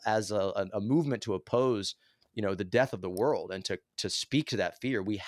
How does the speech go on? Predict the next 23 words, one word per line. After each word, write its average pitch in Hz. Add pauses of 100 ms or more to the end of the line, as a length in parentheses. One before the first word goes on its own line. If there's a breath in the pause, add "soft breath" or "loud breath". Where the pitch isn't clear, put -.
(120)
have 139
to 117
find 95
ways 104 (280 loud breath)
to 107
do 113
better 107 (200)
and 110
to 110
connect 113
with 110
those 95
people, 110
because 92 (240 soft breath)
they're 123
just, 113 (280)
the, 113
the, 123
the 120
right 139
wing 151
is 104
winning 113